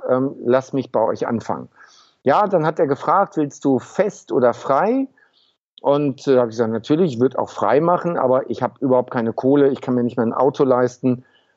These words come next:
ähm, also geht nicht." Dazu wollte er noch fünfzigtausend Euro haben, Abstandszahlung für das Gebiet. Die hatte ich überhaupt nicht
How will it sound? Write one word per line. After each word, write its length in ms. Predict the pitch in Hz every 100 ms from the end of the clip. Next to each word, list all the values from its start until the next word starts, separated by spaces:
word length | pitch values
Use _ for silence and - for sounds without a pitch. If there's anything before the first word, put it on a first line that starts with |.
| _
ähm, 500 | 127 120 120 120 113 107 _ _ _ - -
also 280 | 123 117 127 - - 120 110
geht 300 | 120 120 110
nicht." 320 | 90 - - _ -
Dazu 400 | 127 127 175 143
wollte 260 | 147 143
er 80 | 156
noch 140 | 135 127
fünfzigtausend 720 | 156 143 139 131 131 127 131
Euro 280 | 127 123 120
haben, 300 | 117 120 123
Abstandszahlung 1080 | 135 - - 135 131 - 135 131 131 127 - _ _
für 240 | - 151
das 240 | 131 127 -
Gebiet. 580 | 110 110 190 190 - - _ _ _ -
Die 100 | 123
hatte 220 | 123 120
ich 140 | 127 - _ -
überhaupt 480 | 208 165 160 160
nicht 400 | 151 151 151 -